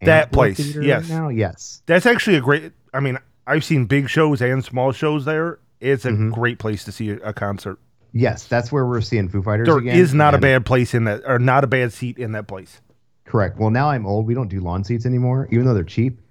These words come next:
Speaker 2: Um,
Speaker 1: Oh, yeah,
Speaker 2: we
Speaker 1: fuck
Speaker 2: just go
Speaker 1: sitting on a lawn. That's for teenagers.
Speaker 2: Yeah, I, we, we get the chairs now. I, I can't. That's not, I ain't about that life no more.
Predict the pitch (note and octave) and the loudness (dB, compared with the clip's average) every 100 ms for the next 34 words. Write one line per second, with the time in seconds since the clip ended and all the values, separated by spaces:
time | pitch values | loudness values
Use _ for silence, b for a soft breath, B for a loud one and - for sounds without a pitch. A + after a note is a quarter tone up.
0 | _ _ _ - F#2+ F#2 E2+ E2 D#2 D3+ | _ _ _ -4 0 2 0 -2 -4 -4
1 | C3 G2 C#3 D#3 F#2+ F#2 G#2+ F#2+ F#2 A2+ | 0 2 2 2 0 0 -2 -6 -4 -2
2 | A2 G#2 B2 - G#2+ G2 - C3 G#2 F2 | -2 -4 -6 -6 -10 -10 -10 -8 -6 -8
3 | G#2 _ _ _ _ G2 F#2 F2 A#2+ - | -8 _ _ _ _ -4 -4 -2 -4 -4
4 | G#2 G#2+ A#2 A2 A2 - - E2+ D2+ - | -4 -2 -2 -2 -2 -4 -4 -4 -4 -8
5 | F#2+ A2 _ - F2+ G2 F#2 G#2 F2+ _ | -10 -10 _ -6 -4 -2 -4 -4 -8 _
6 | _ - F#2+ G#2+ G#2+ - _ _ - A2+ | _ -6 -4 -2 -6 -8 _ _ -4 0
7 | G#2+ F2 E2 F2 D#2+ D#2+ E2 E2+ D#2+ | 0 0 -2 -4 -4 -6 -4 -6 -4